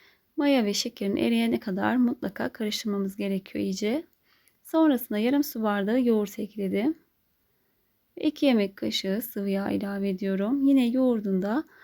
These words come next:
e, oda ısısında olmasına dikkat edelim arkadaşlar. Sonrasında bu malzemeleri tekrar karıştırıyorum.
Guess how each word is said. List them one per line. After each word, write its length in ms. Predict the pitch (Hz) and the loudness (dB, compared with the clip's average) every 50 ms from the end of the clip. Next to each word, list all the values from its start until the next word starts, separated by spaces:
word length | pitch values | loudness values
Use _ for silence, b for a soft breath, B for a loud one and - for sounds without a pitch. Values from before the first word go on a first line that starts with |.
| B B B B B - | B B B B B -2
e, 260 | - 185 202 202 196 | 0 0 2 2 2
oda 240 | 202 - 254 247 262 | 2 2 2 2 2
ısısında 520 | 240 - - - - - - 190 185 190 | 0 -2 -4 -6 -10 -4 0 0 2 2
olmasına 540 | - 240 247 233 208 202 190 - - 285 277 | 2 2 2 2 0 -2 -4 -6 -4 -4 -4
dikkat 280 | 254 233 - - 208 - | -4 -4 -6 -8 -6 -4
edelim 300 | 196 190 190 190 190 190 | -4 -2 0 0 0 0
arkadaşlar. 880 | 196 196 196 - 202 202 196 196 - - - 220 240 285 320 - _ _ _ _ _ _ _ _ _ _ _ _ _ _ _ _ _ _ _ _ _ _ _ _ _ _ _ - | 0 -2 -4 -6 -6 -6 -6 -6 -6 -6 -4 -4 -2 -2 -4 -6 _ _ _ _ _ _ _ _ _ _ _ _ _ _ _ _ _ _ _ _ _ _ _ _ _ _ _ 0
Sonrasında 480 | 330 320 294 226 196 190 - 208 196 | 4 4 4 4 2 -2 -2 -4 -2
bu 100 | 208 240 | 0 2
malzemeleri 640 | 262 262 233 208 202 - 196 190 196 190 190 208 202 | 2 2 2 0 0 0 2 2 2 2 2 -2 -2
tekrar 420 | - 269 269 - 220 196 202 196 | -4 -6 -4 -4 -6 -6 -6 -8
karıştırıyorum. 920 | - - 254 262 262 - - - - - 247 240 240 240 233 240 285 - | -8 -8 -6 -4 -4 -6 -6 -8 -6 -2 -2 0 0 0 0 -2 -2 -6